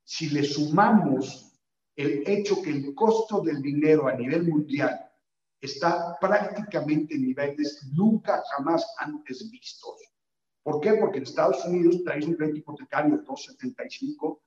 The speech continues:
a quince años o dos cincuenta. Entonces, si nosotros vemos esto y entendemos esto, que va a haber una posibilidad también de generar, eh, eh, equity o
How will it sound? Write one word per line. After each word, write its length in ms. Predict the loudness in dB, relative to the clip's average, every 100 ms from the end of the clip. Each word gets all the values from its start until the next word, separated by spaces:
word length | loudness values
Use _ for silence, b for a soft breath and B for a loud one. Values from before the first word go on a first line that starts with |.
| -16
a 100 | -14
quince 380 | -8 -6 -6 -4
años 340 | -2 -2 -4
o 60 | -4
dos 160 | -4
cincuenta. 580 | -6 -8 -4 -2 -2 -6 -14 -18 _ _ _ _ _ _
Entonces, 640 | _ -2 0 0 -2 -10 -14
si 200 | -4 -2
nosotros 480 | -2 -4 -6 -6 -2
vemos 380 | 0 2 0 -2
esto 340 | -6 -8 _ _ _ _ _ _
y 100 | 2
entendemos 600 | 2 4 4 4 2 2
esto, 240 | -2 -4 -6
que 80 | -2
va 80 |
a 20 | -2
haber 160 | -2
una 100 | -4
posibilidad 540 | -6 -6 -6 0 0 0
también 340 | -4 -6 -6
de 100 | -8
generar, 580 | -10 -12 -6 0 0 -2 -18 _ _
eh, 60 | -16
eh, 280 | -14 -12 -2
equity 480 | -2 0 -4 -2 -2
o 180 | 0